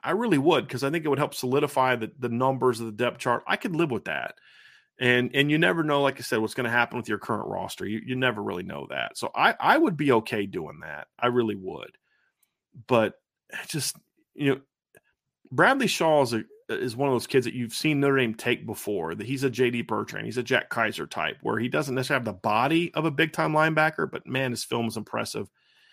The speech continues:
and he runs well. So we'll see. I, I, I'd personally, like I said, I'd be okay with that. I love his film. I just question the, the body.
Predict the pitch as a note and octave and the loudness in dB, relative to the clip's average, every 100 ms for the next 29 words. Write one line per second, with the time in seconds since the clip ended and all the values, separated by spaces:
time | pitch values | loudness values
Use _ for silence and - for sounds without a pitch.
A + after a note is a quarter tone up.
0 | _ _ - A2+ G#2+ G2+ G2+ G#2 - - | _ _ -2 0 0 0 -4 -4 -6 -6
1 | - - - _ _ _ _ _ F3+ - | -6 -8 -14 _ _ _ _ _ -20 -20
2 | _ _ _ _ - - G#2+ G2 - A2 | _ _ _ _ -6 2 4 4 0 -2
3 | D#3+ F3+ - A#2 G2 B2+ _ D3 D#3 F#3+ | 4 4 4 -2 -2 -8 _ 2 6 8
4 | E3+ F#3+ - D#3 C#3 B2+ A#2+ - G#2+ C3 | 8 6 4 2 4 2 2 -2 0 2
5 | B2+ A2 - G2 D#2 - - E3+ D3+ D3+ | 2 0 0 -4 -4 -6 0 2 6 4
6 | B2 G#2+ - B2 G2+ F#2 - - B2 C3+ | 4 -2 -2 -2 -2 -6 -8 -10 -8 -8
7 | - - C3 B2+ C3 A2+ G2+ - - G#2+ | -8 -2 0 0 -4 -4 -6 -10 -12 -12
8 | - G#2+ G#2 A2+ - - | -4 -2 0 -2 -4 -14